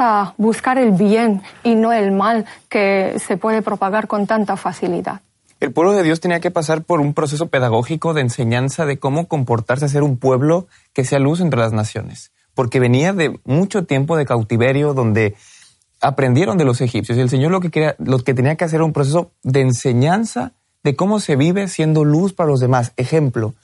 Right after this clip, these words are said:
Speaker 2: por eso dicta las diez mandamientos, que en realidad son re-, leyes relacionales. Por ejemplo, no mientas, no, no le quites a alguien algo que es suyo. Eh, por tanto, si tú obedecías eso, pues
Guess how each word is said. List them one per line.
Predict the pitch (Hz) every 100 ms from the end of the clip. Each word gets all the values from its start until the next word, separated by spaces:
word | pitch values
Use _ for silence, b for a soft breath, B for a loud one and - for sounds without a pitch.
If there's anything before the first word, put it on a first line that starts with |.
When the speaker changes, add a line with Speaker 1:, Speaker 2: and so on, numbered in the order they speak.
| _ -
Speaker 2:
por | 143
eso | 170
dicta | 190 208 208
las | 180 147
diez | 143 151
mandamientos, | 151 139 113 113 147
que | 135 135
en |
realidad | 135 139 175 208 b b b b b _
son | - 170 202 - -
re-, | - - _ -
leyes | 131 - 139 165 180 208 240 - _ -
relacionales. | 156 151 139 135 127 - - 123
Por | - 135
ejemplo, | 131 180 208 226 233 _ -
no | 156
mientas, | 147 180 190 147 104 - - _ _ -
no, | 135 135
no | - 165
le | 185
quites | 180 180 160
a | 147
alguien | 151 156 165 156
algo | - 151 147
que | 139
es | 127
suyo. | - 240 - - _ _ _ _ _ _
Eh, | -
por | 131 135
tanto, | 202 196 156
si | 127
tú | 160
obedecías | 185 175 143 160 156
eso, | 190 180 220
pues | - 143 -